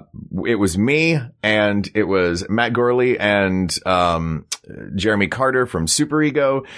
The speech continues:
and Mark McConville and some other really great, uh, old Disney buddies of mine way back in the day.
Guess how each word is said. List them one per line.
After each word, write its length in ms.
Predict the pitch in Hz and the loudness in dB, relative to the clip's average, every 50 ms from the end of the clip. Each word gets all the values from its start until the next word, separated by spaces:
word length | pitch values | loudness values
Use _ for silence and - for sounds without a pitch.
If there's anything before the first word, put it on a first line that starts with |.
| - - | -14 -4
and 120 | - 107 110 | -2 2 2
Mark 180 | 107 104 78 | 2 0 0
McConville 840 | 95 92 - - 123 131 135 131 127 120 127 123 120 117 117 117 - | -2 -2 -2 -2 0 0 0 2 2 2 2 2 4 4 2 2 2
and 320 | - 104 104 101 95 95 92 | 2 2 2 2 2 0 0
some 260 | - - 95 95 - - | -2 -2 -2 -4 -2 -2
other 320 | 147 147 147 139 127 120 110 | 0 0 2 2 2 0 0
really 580 | - 104 113 123 147 160 156 151 143 139 127 104 | 0 0 0 2 2 2 2 2 2 2 0 0
great, 560 | 92 95 98 107 117 110 110 104 - - _ - | 0 0 0 2 2 2 2 0 -2 -4 _ 0
uh, 300 | 87 85 85 87 82 78 - | 2 2 4 2 2 0 -2
old 260 | - 107 113 113 101 | -2 0 0 0 0
Disney 280 | 85 104 104 95 101 92 | 0 0 0 2 0 0
buddies 360 | 85 85 92 87 87 85 78 | 2 0 0 0 0 -2 -2
of 120 | 85 76 80 | -2 -2 0
mine 260 | 82 78 78 78 78 | 0 2 2 0 0
way 240 | 92 117 117 117 107 | 0 0 0 0 0
back 240 | 98 92 87 80 | 0 0 -2 -2
in 80 | 85 80 | -2 -4
the 80 | 78 73 | -2 -2
day. 220 | - 67 62 78 | -4 -6 -8 -12